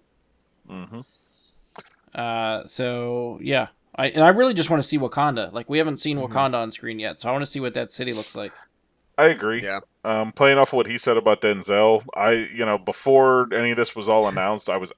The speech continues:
Speaker 1: actually really hoping they did an older Black Panther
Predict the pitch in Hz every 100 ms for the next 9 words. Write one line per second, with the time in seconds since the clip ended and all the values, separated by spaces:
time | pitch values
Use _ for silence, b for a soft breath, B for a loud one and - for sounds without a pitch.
0 | _ 101 101 - 104 101 98 92 101 101
1 | 98 92 98 90 90 - 92 98 98 98
2 | 95 95 - 107 101 - 113